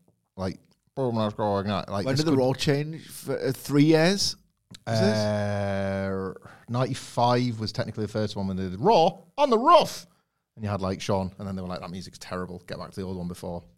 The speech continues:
Speaker 1: Raw as well." So, yeah, about two and a half, three years.
Speaker 2: Yeah.
Speaker 1: Dynamite's done well to last this long, that music. People care about that.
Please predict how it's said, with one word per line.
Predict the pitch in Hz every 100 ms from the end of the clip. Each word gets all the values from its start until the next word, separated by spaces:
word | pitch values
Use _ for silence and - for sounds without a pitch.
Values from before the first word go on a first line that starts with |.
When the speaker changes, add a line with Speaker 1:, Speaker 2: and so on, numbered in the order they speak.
| _
Speaker 1:
Raw | - 90
as | 87
well." | 87 85
So, | -
yeah, | 82 -
about | 110 - - _ _ _ _ _ _
two | 107
and | 104
a |
half, | 104 101
three | 107 107
years. | 110 113
Speaker 2:
Yeah. | 90 78 - _ _ _ _ -
Speaker 1:
Dynamite's | 104 101 92
done | 113 104
well | 104
to | 101
last | 98 -
this | 101
long, | 110 98 - _ _
that | - -
music. | 101 90 - - _ _ _ _ _
People | 92 95 98 95 - -
care | 113 104
about | 92 80
that. | 85